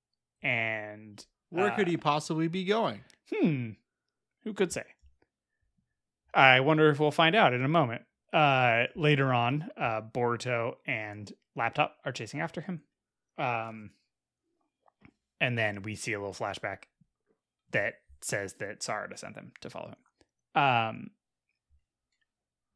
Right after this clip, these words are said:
Speaker 1: uh, Iwabe is like, "This is all bullshit. This is just, like, they just built this city to cover up their disgusting past." Um, and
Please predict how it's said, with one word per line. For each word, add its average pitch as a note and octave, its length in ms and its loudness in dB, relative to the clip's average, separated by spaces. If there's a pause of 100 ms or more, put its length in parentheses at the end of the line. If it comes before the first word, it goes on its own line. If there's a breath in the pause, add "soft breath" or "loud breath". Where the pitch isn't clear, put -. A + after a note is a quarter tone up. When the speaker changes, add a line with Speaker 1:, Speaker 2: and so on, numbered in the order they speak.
(260)
Speaker 1:
uh, B2+ 420 -2
Iwabe A#2+ 500 4
is G2+ 120 -6
like, G2+ 420 -8 (720)
"This D3+ 160 4
is C#3+ 160 0
all B2+ 320 -2
bullshit. - 520 -8
This - 180 -4
is - 80 -6
just, - 320 -6
like, - 360 -12 (760)
they C#3 100 -2
just C3+ 300 -2
built A#2+ 280 -2
this - 200 -4
city G#2+ 280 -4
to G#2 80 -8
cover A2 500 -2
up G#2 260 -6
their G2+ 380 -4 (280)
disgusting G#2+ 800 -4
past." G2+ 600 -4 (520)
Um, G2+ 460 -10 (1300)
and G2+ 600 -6